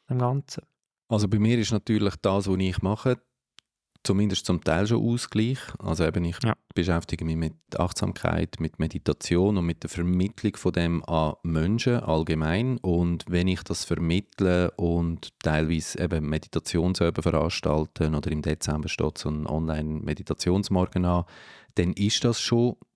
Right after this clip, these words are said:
Speaker 2: nicht so hundert Prozent Entspannung, aber teilweise. Und dann plane ich mir natürlich schon auch Zeit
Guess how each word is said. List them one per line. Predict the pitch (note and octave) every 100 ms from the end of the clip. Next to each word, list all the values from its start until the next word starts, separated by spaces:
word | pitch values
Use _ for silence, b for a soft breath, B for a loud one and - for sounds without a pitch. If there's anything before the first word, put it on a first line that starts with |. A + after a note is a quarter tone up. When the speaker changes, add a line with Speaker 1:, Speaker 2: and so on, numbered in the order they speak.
| _ _ _ _ _ -
Speaker 2:
nicht | F#2+ G2 G2 G2 G2 -
so | F#2
hundert | F#2 F2+ -
Prozent | E2+ - G2 C#3 -
Entspannung, | D3+ - B2+ C3 B2+ B2 -
aber | E2+ F2 - _ _ _
teilweise. | F2 D#2 E2 F2 C3 F3 - - B B B B B B -
Und | A2 A2+
dann | G2
plane | G#2 G2 F#2
ich |
mir | F2+
natürlich | F2 - F2 F2
schon | F2
auch | E2+ F2
Zeit | - E2+